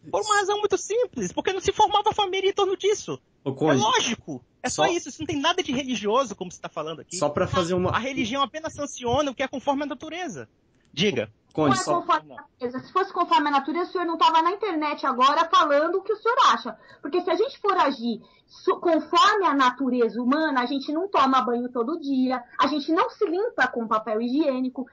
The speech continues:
Speaker 3: e aí a gente não pode aceitar uma série de coisas. Ou a gente a-, aceita que o mundo mudou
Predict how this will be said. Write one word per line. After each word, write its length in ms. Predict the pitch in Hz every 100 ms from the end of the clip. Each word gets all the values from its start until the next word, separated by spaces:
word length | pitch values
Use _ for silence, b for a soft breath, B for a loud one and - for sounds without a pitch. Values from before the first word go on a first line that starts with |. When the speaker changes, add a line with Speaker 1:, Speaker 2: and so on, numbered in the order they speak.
| B
Speaker 3:
e 160 | 277 339
aí 160 | 302
a 40 | 381
gente 240 | 392 -
não 120 | 453 453
pode 200 | 392 370
aceitar 400 | 349 302 349 349
uma 200 | 302 -
série 280 | 480 480 466
de 140 | 453
coisas. 420 | 277 202 190 175 - _ B B -
Ou 320 | 508 554 349
a 100 | 339
gente 180 | 302 320
a-, 220 | 240 226
aceita 500 | 247 269 - 233 233
que 100 | 233
o 40 | 302
mundo 320 | 269 262 240
mudou 560 | 254 339 220 240 220